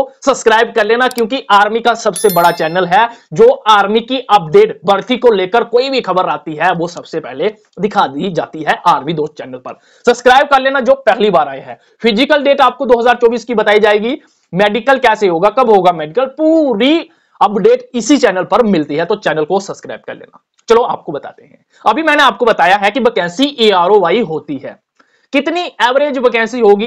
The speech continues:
एक एआरओ में दो हज़ार चौबीस में, वो मैं आपको बताऊंगा। अगर आपको अपने एआरओ का नाम नहीं पता है, तो आपको अपने राज्य, अपने जिले का नाम कमेंट करना है। अगर आपको अपने एआरओ का नाम पता है, तो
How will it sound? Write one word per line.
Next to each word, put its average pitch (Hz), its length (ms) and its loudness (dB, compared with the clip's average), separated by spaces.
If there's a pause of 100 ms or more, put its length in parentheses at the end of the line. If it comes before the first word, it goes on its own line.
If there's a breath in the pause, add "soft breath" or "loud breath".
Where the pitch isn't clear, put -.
एक 190 200 0
एआरओ 170 320 2
में 196 180 -4
दो 165 100 -2
हज़ार 165 200 -2
चौबीस 160 360 -6
में, 156 120 -8
वो 151 140 -8
मैं 147 100 -12
आपको 131 200 -16
बताऊंगा। 120 320 -18 (340 soft breath)
अगर 339 280 2
आपको 254 320 2
अपने 277 360 0
एआरओ 240 340 4
का 240 180 4
नाम 208 300 0
नहीं 196 240 -6
पता 196 260 0
है, 175 180 0 (300)
तो 247 60 4
आपको 262 420 2
अपने 277 560 2
राज्य, 214 360 2 (120)
अपने 247 440 2 (240 loud breath)
जिले 254 280 4
का 277 140 2
नाम 240 260 0
कमेंट 214 320 -2
करना 151 260 -4
है। 135 220 -10
अगर 240 200 2
आपको 233 360 2
अपने 226 380 0
एआरओ 214 300 4
का 226 100 0
नाम 214 200 2
पता 185 220 2
है, 196 180 0
तो 226 180 -4